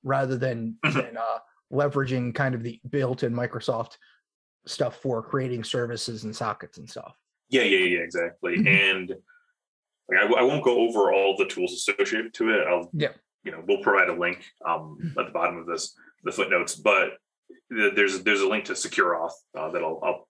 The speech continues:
Speaker 2: post to it. But there, there's a bunch of different things that this can do. It can grab, uh, Kerberos tickets.
Speaker 1: Oh, cool.
Speaker 2: You know, like, pull different, like, sets of data on Active Directory users and stuff like that. Um,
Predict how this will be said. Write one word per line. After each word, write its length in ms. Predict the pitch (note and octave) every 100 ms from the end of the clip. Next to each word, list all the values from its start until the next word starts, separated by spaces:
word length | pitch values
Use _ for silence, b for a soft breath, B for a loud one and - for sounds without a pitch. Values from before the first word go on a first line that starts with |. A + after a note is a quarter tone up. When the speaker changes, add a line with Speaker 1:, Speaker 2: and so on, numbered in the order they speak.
| -
Speaker 2:
post 180 | - -
to 80 |
it. 60 | E2+
But 80 | A#2
there, 100 | C3+
there's 160 | C3 A2
a 120 | - -
bunch 200 | G2 F2+
of 80 | -
different 320 | F2+ F2 -
things 240 | E2+ -
that 60 | -
this 120 | -
can 140 | - E2
do. 200 | F2 E2
It 60 |
can 140 | E2+ E2
grab, 280 | - D#2+ D#2
uh, 120 | D#2
Kerberos 420 | - - F2+ E2+
tickets. 560 | - - - E2 - - B B B
Speaker 1:
Oh, 120 | F#3+
cool. 300 | A3+ A3+ - _ -
Speaker 2:
You 60 |
know, 100 | E3+
like, 200 | D#2 - - - - _ _ - -
pull 340 | - A2+ -
different, 340 | - G2+ F#2 F#2
like, 180 | A2+ F#2+
sets 220 | - G2 -
of 80 |
data 300 | - F#2 F#2
on 380 | F2+ F2+ E2+ F2
Active 240 | F2+ F2 F#2
Directory 420 | F2+ F2+ - F2+
users 440 | F2 F2+ F2 E2+
and 80 | -
stuff 200 | - F2+
like 180 | F2 E2+
that. 400 | F2 F2 F2 E2 - B B B _ _
Um, 320 | D#2+ D2+ D2+